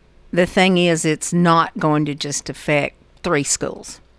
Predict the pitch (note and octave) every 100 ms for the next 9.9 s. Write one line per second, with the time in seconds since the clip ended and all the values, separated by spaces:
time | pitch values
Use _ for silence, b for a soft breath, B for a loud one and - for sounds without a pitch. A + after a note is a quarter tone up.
0 | _ _ _ - _ - - - C3 D3+
1 | D#3 D#3+ E3 E3 - - E3+ E3+ E3+ E3
2 | F3+ F#3+ - D3 - - - D#3 D3 -
3 | - - - B B B B - D3 D#3+
4 | D#3+ D#3 D#3+ D#3 D#3+ D#3+ D#3+ D#3+ D#3+ -
5 | E3 - D3+ C#3+ C#3 - - C3+ - -
6 | D#3 E3+ F#3+ D#3+ D3+ D3+ - - - -
7 | - F3+ E3 D#3 - - D#3+ D3+ C3 D#3+
8 | D3 - E3 C#3+ - - D#3 C#3+ - -
9 | D3+ D3 D3+ D3+ C#3+ C#3+ D3+ D#3+ E3+